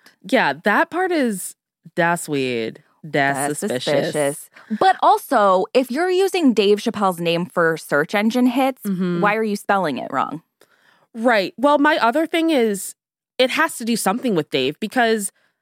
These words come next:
Speaker 1: there are more famous people. Why not call it Beyonce? Why not
Speaker 2: Exactly.
Speaker 1: call it, like
Speaker 2: I was thinking that too. Yeah.
Speaker 1: So, I,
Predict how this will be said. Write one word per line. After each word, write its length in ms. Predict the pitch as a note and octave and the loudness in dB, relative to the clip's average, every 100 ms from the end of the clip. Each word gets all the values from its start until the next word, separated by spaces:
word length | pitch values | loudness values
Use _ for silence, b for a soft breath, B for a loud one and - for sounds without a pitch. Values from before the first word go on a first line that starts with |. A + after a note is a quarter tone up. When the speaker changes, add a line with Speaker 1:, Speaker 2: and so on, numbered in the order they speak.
| _ - | _ -2
Speaker 1:
there 220 | F#3 G#3 | 2 4
are 60 | G3+ | 2
more 220 | F3 F#3+ | 2 2
famous 280 | F#3+ F3+ D#3+ | 2 -2 -2
people. 260 | G3 F#3+ D3+ | -2 0 0
Why 120 | D3+ | 2
not 160 | D#3+ | 0
call 180 | - F3+ | 0 0
it 80 | E3+ | 0
Beyonce? 480 | G3+ G3+ G#3 F3 C#3+ B3 F#3+ | 0 0 0 -2 0 0 2
Why 140 | A3 | 2
not 180 | G3 F3+ | 2 2
Speaker 2:
Exactly. 80 | D3+ | 2
Speaker 1:
call 220 | F3 F3 | 2 4
it, 240 | F3 E3+ - | 4 2 2
like 320 | F#3 E3 - _ _ - | 0 0 -10 _ _ -2
Speaker 2:
I 100 | F#3+ | -2
was 100 | F#3+ | 0
thinking 240 | F3+ F3+ | -4 -4
that 140 | D3 C#3 | -6 -6
too. 240 | C3 C#3 _ - | -6 -8 _ -8
Yeah. 180 | D3 G2+ | -6 -4
Speaker 1:
So, 500 | - A#3 G#3+ G3+ F#3+ | 0 2 4 4 2
I, 120 | - | 0